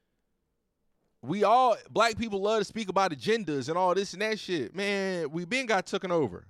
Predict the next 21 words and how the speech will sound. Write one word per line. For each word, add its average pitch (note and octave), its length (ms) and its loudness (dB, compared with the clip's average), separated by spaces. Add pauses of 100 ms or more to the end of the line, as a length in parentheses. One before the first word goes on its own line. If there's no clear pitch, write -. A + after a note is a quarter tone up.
(120)
The F3+ 120 2
agen-, G#3 340 -2
everything C4 540 0
that B3 120 0
the A3 60 2
white G3+ 260 0
man A3 240 -2
wanted G#3 240 -4
to F#3 60 -4
work G3+ 240 -2
on G#3+ 180 -4
niggas, A3 320 -6
it E3+ 140 -4
works. - 560 -6 (400)
It - 120 -4
works, F4+ 340 -4
guys. F4+ 440 -8 (760)
So - 160 0
yes, D4 440 -6
sucking C4 380 -6
dick F4+ 260 -6